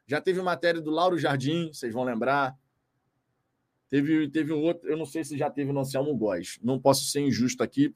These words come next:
se já teve alguma coisa. Eu lembro que teve matéria no ar-, no blog do Anselmo Góes, eu só não tô lembrando o teor. Mas do Lauro Jardim já teve matéria dando uma, querendo dar uma cravada no Botafogo.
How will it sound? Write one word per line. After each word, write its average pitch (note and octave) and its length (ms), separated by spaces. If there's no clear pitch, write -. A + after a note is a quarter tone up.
se - 220
já C3+ 120
teve C#3 300
alguma C3+ 260
coisa. F#2 300
Eu B2 80
lembro F3 160
que D#3+ 100
teve G#3 380
matéria F3 560
no E3+ 120
ar-, C#3 200
no D3 120
blog D3 280
do D3+ 80
Anselmo D3+ 280
Góes, G#2+ 240
eu G#2+ 80
só - 140
não B2+ 160
tô D3 100
lembrando C#3+ 340
o C#3 40
teor. C#3+ 560
Mas D3+ 240
do D#3+ 100
Lauro D#3 280
Jardim C#3 340
já E3 140
teve D3+ 220
matéria C#3 580
dando B2+ 260
uma, C3+ 720
querendo C3 240
dar C#3 120
uma C#3+ 40
cravada B2+ 480
no C3 80
Botafogo. A#2+ 500